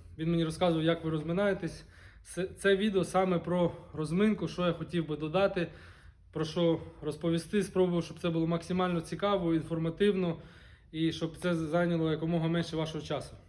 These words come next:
Я дійсно постараюсь це зробити. Так, перше, Макс мені сказав, там, на баскетболі ви робите дріблінг для розігріву, потім динамічні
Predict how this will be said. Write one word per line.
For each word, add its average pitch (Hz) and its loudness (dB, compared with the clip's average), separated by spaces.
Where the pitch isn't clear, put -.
Я 147 -2
дійсно 151 -6
постараюсь 143 -6
це 143 -12
зробити. 165 0
Так, 143 -2
перше, 190 6
Макс 170 -2
мені 165 2
сказав, 151 -2
там, 127 -8
на 147 -6
баскетболі 170 2
ви 151 -2
робите 151 -2
дріблінг 202 0
для 196 2
розігріву, 190 0
потім 147 -8
динамічні 151 -4